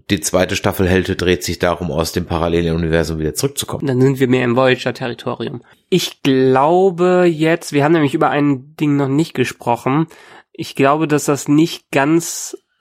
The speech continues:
Speaker 2: ähm, dass Lorca nicht ganz unschuldig war. Also, dass das schon recht bewusst ist, warum die da hingesprungen sind. Weil wenn man jetzt wirklich einen Scream Ca-, Cap eins zu eins durchgeht und sich mal anschaut, was der denn da rumtippt,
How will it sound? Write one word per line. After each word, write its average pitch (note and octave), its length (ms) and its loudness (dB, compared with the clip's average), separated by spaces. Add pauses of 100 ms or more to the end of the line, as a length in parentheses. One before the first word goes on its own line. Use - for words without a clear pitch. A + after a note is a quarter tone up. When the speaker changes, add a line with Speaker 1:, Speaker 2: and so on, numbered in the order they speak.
Speaker 2:
ähm, B2+ 640 -2 (140)
dass C#3 220 -6
Lorca C#3 300 0
nicht C3+ 180 -4
ganz C3+ 300 -2
unschuldig A#2 680 -2
war. G#2 320 -2 (240)
Also, A#2+ 220 -4
dass A2+ 160 0
das B2+ 160 0
schon C3+ 160 0
recht C3 240 -4
bewusst C3+ 500 0
ist, - 320 -6
warum A#2+ 360 0
die B2 80 2
da A#2 80 0
hingesprungen A2+ 720 0
sind. G#2+ 300 -8 (360)
Weil B2 200 -2
wenn C3 100 2
man C3 340 0
jetzt A#2+ 300 -4
wirklich C3 480 -2
einen C3 220 -4
Scream D#3+ 400 0
Ca-, - 260 -2
Cap - 300 -4
eins B2+ 300 -4
zu C3+ 100 -2
eins A#2 280 -4
durchgeht E3+ 540 0
und C3+ 140 -2
sich B2+ 160 -2
mal B2 100 0
anschaut, C#3 500 0
was C3+ 140 -4
der C3 140 -2
denn B2 140 0
da A#2 100 0
rumtippt, - 500 -2